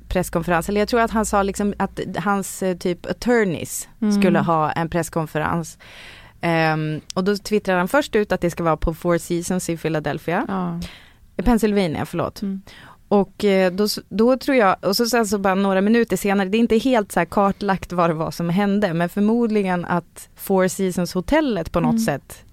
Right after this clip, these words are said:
Speaker 1: eh, liksom vägrade att de skulle ha den där träffen där.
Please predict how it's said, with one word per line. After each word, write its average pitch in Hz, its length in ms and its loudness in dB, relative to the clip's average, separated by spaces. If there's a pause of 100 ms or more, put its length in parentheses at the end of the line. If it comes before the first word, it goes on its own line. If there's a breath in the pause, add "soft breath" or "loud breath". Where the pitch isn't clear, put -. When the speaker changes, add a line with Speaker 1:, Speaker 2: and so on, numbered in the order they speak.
(180)
Speaker 1:
eh, 165 180 2 (480)
liksom 160 680 -2
vägrade 170 440 0
att 156 80 -4
de 156 140 -2
skulle 170 200 -2
ha 220 140 2
den 185 120 0
där 147 100 -2
träffen 180 380 -2
där. 170 280 -2